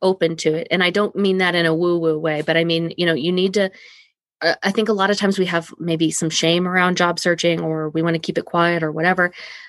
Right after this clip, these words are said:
But if no one knows that you're open to new opportunities,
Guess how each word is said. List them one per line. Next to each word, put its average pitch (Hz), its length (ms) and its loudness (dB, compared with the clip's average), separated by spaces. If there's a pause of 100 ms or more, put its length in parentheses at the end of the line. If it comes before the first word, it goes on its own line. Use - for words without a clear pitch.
(280)
But 196 200 2
if 196 100 2
no 220 160 0
one 220 320 2
knows 190 460 0
that 185 200 0
you're 170 320 0
open 170 300 2
to 190 120 -4
new 175 120 0
opportunities, 196 720 -2